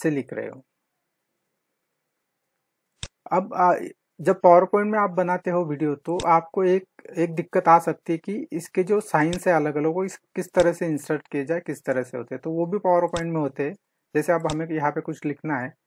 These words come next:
तो इंसर्ट के मेन्यू में जाकर हम यहाँ इक्वेशन पे आ सकते हैं। यहाँ पे अलग-अलग इक्वेशन के रेडीमेड फॉर्मेट दिए हुए हैं, हम इसको एडिट कर सकते हैं।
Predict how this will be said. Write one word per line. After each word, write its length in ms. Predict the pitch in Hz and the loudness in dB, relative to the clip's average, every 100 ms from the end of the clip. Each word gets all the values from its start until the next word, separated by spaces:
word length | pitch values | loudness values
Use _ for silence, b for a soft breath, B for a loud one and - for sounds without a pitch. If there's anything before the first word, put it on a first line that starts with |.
| _ _ _ _ | _ _ _ _
तो 80 | 151 | -4
इंसर्ट 360 | 156 147 165 160 | -4 0 -2 -2
के 540 | _ _ - 156 156 | _ _ -2 -2 -2
मेन्यू 340 | 156 151 156 165 | -2 0 0 -2
में 140 | 160 | -2
जाकर 380 | 151 135 135 120 | -2 -2 -4 -4
हम 240 | 139 139 | -4 -4
यहाँ 200 | 143 156 170 | -4 -6 -8
इक्वेशन 480 | 151 165 160 160 156 | -6 -4 -2 -2 -2
पे 100 | 156 | -2
आ 100 | 147 | -2
सकते 340 | 135 - 156 | -6 -10 -8
हैं। 60 | 160 | -4
यहाँ 180 | 147 | -4
पे 120 | 143 160 | -4 -2
अलग-अलग 340 | 147 151 160 | -2 -2 -2
इक्वेशन 480 | 160 - 160 160 156 | -4 -8 -8 -6 -6
के 120 | 175 | -4
रेडीमेड 440 | 160 156 170 175 - | -2 0 0 -2 -2
फॉर्मेट 320 | 143 147 156 | -2 -2 -4
दिए 200 | 143 160 | -2 -2
हुए 220 | 165 151 | 0 0
हैं, 140 | 170 180 | 0 -2
हम 200 | 165 175 | -6 -8
इसको 260 | 160 - | -6 -2
एडिट 260 | 185 156 165 | -2 -2 -4
कर 140 | 151 | -4
सकते 380 | - 117 - - | -4 -6 -12 -16
हैं। 100 | - | -16